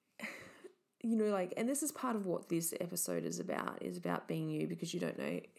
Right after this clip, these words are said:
who you're inspiring and stuff like that. And we'll talk about that in a moment. But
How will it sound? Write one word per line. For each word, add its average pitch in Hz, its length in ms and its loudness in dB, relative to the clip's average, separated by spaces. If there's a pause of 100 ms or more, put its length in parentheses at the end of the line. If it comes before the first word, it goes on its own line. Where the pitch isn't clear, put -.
who 180 80 -2
you're 170 260 2
inspiring 87 540 0
and 95 100 -2
stuff - 240 -8
like - 140 -8
that. 180 120 -2
And 175 100 0
we'll 175 100 0
talk 180 300 -4
about 180 260 -2
that 175 220 -2 (480)
in 196 160 2
a 180 40 2
moment. 175 540 2
But 180 320 0